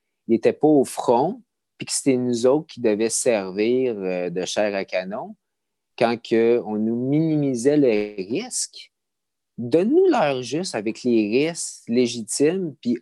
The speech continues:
on va être beaucoup plus compréhensif que si tu nous caches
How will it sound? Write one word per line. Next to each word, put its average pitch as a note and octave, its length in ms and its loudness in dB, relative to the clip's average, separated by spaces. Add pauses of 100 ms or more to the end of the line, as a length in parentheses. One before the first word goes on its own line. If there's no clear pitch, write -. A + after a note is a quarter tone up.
on A#2+ 220 0
va C3+ 240 4
être C3+ 100 -2
beaucoup D#3 280 -4
plus D#3 260 -4
compréhensif C3+ 760 -4
que A#2+ 100 -6
si C#3 200 -6
tu - 220 -10
nous B2+ 220 -4 (220)
caches E3 560 -4